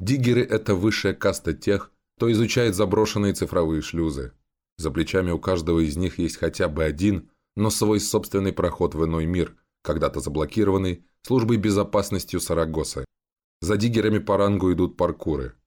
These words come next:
Они намного слабее по знаниям, но в их обязанность входит иметь один закрытый шлюз,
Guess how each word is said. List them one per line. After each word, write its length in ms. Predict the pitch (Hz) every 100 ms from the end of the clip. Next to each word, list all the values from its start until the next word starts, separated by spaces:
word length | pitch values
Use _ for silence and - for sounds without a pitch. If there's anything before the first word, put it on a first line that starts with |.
| _ _ _
Они 160 | 87 95
намного 380 | 92 90 87 82
слабее 400 | - 82 92 85
по 160 | 87
знаниям, 560 | 73 90 98 92 82 - _ _ _ -
но 140 | 104
в 80 | 123
их 80 | 123
обязанность 520 | 110 117 107 107 -
входит 340 | - 104 104
иметь 280 | 101 98 -
один 320 | - 87 90 80
закрытый 420 | 80 85 82 -
шлюз, 400 | - 98 104